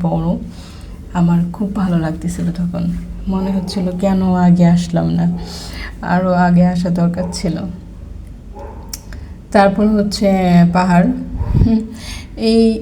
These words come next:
এই দৃশ্যগুলো অসাধারণ। আর এই পাহাড়গুলো হচ্ছে লাল মাটির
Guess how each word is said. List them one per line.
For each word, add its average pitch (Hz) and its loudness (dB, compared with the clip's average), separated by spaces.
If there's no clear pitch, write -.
এই 226 4
দৃশ্যগুলো 202 2
অসাধারণ। 175 2
আর 180 4
এই 196 2
পাহাড়গুলো 208 2
হচ্ছে 214 0
লাল 180 2
মাটির 175 6